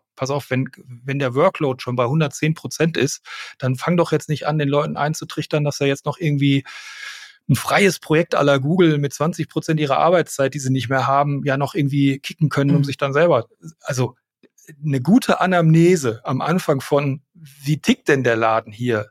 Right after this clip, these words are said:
Speaker 1: das ist ja die halbe Miete. So,
Speaker 2: Mhm.
Speaker 1: sonst kann ich ja
Speaker 2: Würde ich
Speaker 1: nirgendwo
Speaker 2: auf jeden
Speaker 1: was
Speaker 2: Fall auch sagen.
Speaker 1: Ja.
Speaker 2: Wir schauen mal so langsam Richtung Ende, lieber Sascha. Und, ähm, du bist fleißig, intensiver Hörer von, äh,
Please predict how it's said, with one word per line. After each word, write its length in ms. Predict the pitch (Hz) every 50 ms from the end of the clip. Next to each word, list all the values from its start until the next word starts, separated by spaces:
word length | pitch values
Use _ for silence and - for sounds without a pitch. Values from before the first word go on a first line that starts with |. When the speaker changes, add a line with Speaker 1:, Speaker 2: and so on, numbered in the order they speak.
| _ _ -
Speaker 1:
das 180 | - - - -
ist 180 | - - - -
ja 100 | 139 127
die 200 | 123 127 127 -
halbe 260 | 139 151 151 131 127
Miete. 400 | 139 196 226 - - 107 107 - _ _ _ _ _ _ _ _ _ _
So, 160 | - 135 123
Speaker 2:
Mhm. 60 | 165
Speaker 1:
sonst 240 | 170 139 123 123 -
kann 160 | - 165 170 165
ich 80 | -
ja 80 | 156 147 147 160
Speaker 2:
Würde 200 | 175 180 170 175
ich 140 | 143 - 165
Speaker 1:
nirgendwo 20 |
Speaker 2:
auf 140 | 156 143 143
jeden 200 | 139 143 143 143
Speaker 1:
was 0 |
Speaker 2:
Fall 240 | - - - - -
auch 180 | - - - -
sagen. 400 | - - - - 180 180 165 - _ _ _ _ _ _ _ -
Speaker 1:
Ja. 240 | - 127 - - - - - - - - - - - _ _ _ _ _ _
Speaker 2:
Wir 120 | - 196 190
schauen 400 | - - - 220 233 277 311 311
mal 140 | 254 226 214
so 80 | 214
langsam 460 | 185 185 185 190 220 226 208 190 180 170
Richtung 380 | 160 185 202 - - 156 - -
Ende, 300 | - 165 175 180 170 156
lieber 340 | 151 151 147 143 147 156 160
Sascha. 460 | 151 - - 160 - - 214 220 240
Und, 580 | 226 - - 165 170 170 175 170 170 - - - -
ähm, 340 | 180 165 170 170 170 170 165 - _ - - 208 - _ _
du 100 | - 185
bist 300 | 185 240 269 - - -
fleißig, 600 | - - - - 170 196 - - 190 196 - -
intensiver 640 | - 180 175 185 180 160 170 175 175 170 165 170 165 147
Hörer 460 | 160 160 180 180 175 156 160 156 151 - - - - - - _
von, 520 | _ - - - 175 165 160 151 151 151 -
äh, 320 | - 147 147 139 135 135